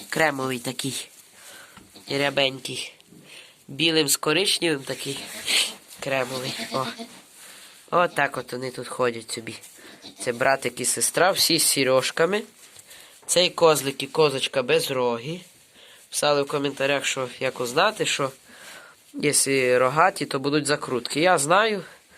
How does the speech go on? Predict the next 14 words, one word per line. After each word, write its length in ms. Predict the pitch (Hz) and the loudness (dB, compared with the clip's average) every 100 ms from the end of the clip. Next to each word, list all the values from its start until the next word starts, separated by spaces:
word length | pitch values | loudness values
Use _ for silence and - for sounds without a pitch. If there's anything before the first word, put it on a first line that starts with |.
| - - - _ | -20 -20 -20 _
Вот. 500 | 143 135 139 139 - - - - - | -10 -6 -4 -4 -6 -14 -14 -18 -6
Спасибо, 440 | 131 123 147 123 | -4 -2 0 0
хто 220 | 120 - 113 | 0 -2 -6
пише, 340 | - 214 135 | -2 -2 -2
підказує. 680 | - 117 - 185 175 143 131 - - - - | -4 -6 -2 0 0 -2 -6 -12 -20 -20 -6
Я 140 | - 151 | 0 2
теж 320 | 160 151 131 | 4 4 2
це 180 | - 131 | -2 -4
знав. 360 | 131 175 202 196 - - - | 2 2 2 -4 -16 -20 -6
От, 220 | 135 127 | -4 -2
у 20 | 147 | 0
них 160 | 180 | 2
закруток 500 | 147 127 160 151 135 | 2 0 -2 -2 -4
нема. 320 | 139 123 110 | -4 -4 -6